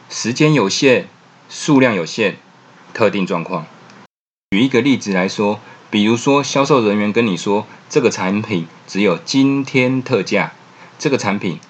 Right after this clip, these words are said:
剩下最后这一个，这个产品只有会员能够买到。听起来是不是非常容易让你中招的一种销售说法呢？好的，以上就是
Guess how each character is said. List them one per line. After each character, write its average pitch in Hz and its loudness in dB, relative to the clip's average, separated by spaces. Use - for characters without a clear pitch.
剩 117 2
下 95 -2
最 95 -2
后 92 -2
这 92 -2
一 69 -8
个， 73 -10
这 151 0
个 123 0
产 101 -4
品 87 -4
只 95 -6
有 95 2
会 123 4
员 82 -8
能 92 -4
够 110 4
买 80 -4
到。 - -4
听 175 4
起 127 2
来 98 2
是 135 -6
不 127 -8
是 117 -4
非 160 2
常 107 -8
容 101 -4
易 120 0
让 110 0
你 73 -8
中 110 0
招 101 2
的 87 -4
一 101 -6
种 - -8
销 113 0
售 110 0
说 92 -2
法 82 -4
呢？ 82 -10
好 101 2
的， 107 -4
以 98 0
上 117 -2
就 131 -2
是 117 -6